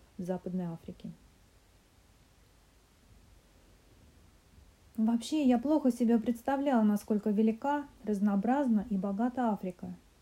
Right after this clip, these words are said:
Живя в уютной африканской Швейцарии, как называют Намибию, я путешествовала только в соседнюю Южную Африку, где уровень жизни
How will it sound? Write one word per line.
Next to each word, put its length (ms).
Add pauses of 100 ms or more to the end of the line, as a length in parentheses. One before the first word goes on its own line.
(960)
Живя 380
в 80
уютной 540
африканской 720
Швейцарии, 680
как 240
называют 480
Намибию, 640 (640)
я 260
путешествовала 1040 (160)
только 320
в 60
соседнюю 600
Южную 340
Африку, 440 (540)
где 220
уровень 360
жизни 520